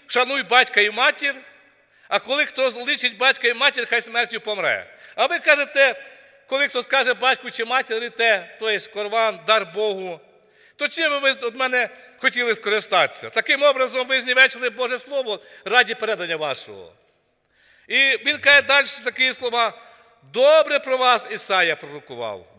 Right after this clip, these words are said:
Добре, дуже добре. "Ці люди шанують мене устами, а серце їхнє далеко від мене".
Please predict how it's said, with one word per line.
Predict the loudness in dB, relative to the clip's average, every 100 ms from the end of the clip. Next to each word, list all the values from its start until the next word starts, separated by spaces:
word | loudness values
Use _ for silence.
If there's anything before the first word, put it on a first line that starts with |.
| -6
Добре, | 0 4 4 2 -2 -10 -16 -20 _ _ _ _
дуже | _ -8 -6 -4 -6
добре. | -4 -2 -2 -6 -14 -20 _ _ _ _ _ _ _ _ _ _ _ _ _ _ _
"Ці | -2 -2
люди | -2 -4 -4
шанують | -4 -4 -4 -6
мене | -8 -8
устами, | -8 -8 -2 0 0 -4 -8 -10 -16 _ _ _ _ _ _ _ _ _ _ _ _ _
а | -8 -8
серце | 0 4 4 2 -6 -6
їхнє | -6 -8 -10 -10 -10 -12 _ _ _ _ _ _ _ _ _
далеко | -8 -4 0 -2 -4 -12
від | -12
мене". | -14 -16 -16 -20